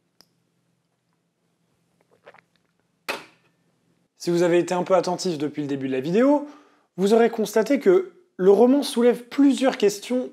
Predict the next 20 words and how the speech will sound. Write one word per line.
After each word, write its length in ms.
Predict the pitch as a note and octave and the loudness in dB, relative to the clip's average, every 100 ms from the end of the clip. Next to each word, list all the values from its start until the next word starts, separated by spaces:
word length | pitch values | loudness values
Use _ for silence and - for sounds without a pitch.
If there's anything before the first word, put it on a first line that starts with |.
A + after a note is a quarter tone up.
| - | -10
très 260 | - A3 | -2 -2
intéressantes, 600 | F#3+ F3+ E3+ E3+ - C3 - | -2 -2 -2 -4 -8 -12 -6
comme 240 | F#3+ F#3 - _ _ _ D#3+ | -4 -4 -10 _ _ _ 0
la 200 | F3 G3 | 2 2
question 360 | G3 - G3 | 0 -2 -2
nord-coréenne, 720 | E3+ D3 D3 C3 D3 G#3+ B3+ B3 _ _ _ - F3+ | -2 -2 -4 -2 -2 -2 -4 -10 _ _ _ -10 0
ou 80 | |
encore 380 | A3 A#3+ C#4 - | 0 2 0 0
des 300 | D#3+ G3+ G3+ | 0 2 4
éléments 560 | A3 A#3 C4 C4 - _ _ | 2 2 0 -2 -8 _ _
autobiographiques, 1000 | C4 B3+ C4 G#3+ F3+ F#3 F#3 D3 - _ - - - | -2 2 2 2 2 0 0 -10 -12 _ -20 -12 2
et 120 | G#3 | 4
même 360 | B3 D#4+ C#4+ - - G#3+ | 6 4 2 -2 -10 -8
un 80 | |
certain 400 | G#3 A#3+ - G#3+ | -4 -4 -4 -6
questionnement 880 | G3 - D4 D4 C4+ A#3+ A#3+ B3+ C4 - | -6 -2 -2 -2 -2 0 0 0 -4 -6
et 140 | G3+ F#3+ | -4 -2
une 180 | F#3+ | -2
certaine 500 | F#3 G3 F#3 G3+ G3 | -4 -6 -4 -4 -2
résonance 640 | F3+ G#3 G#3+ A3 C4 C4 | -2 -2 0 0 -2 -6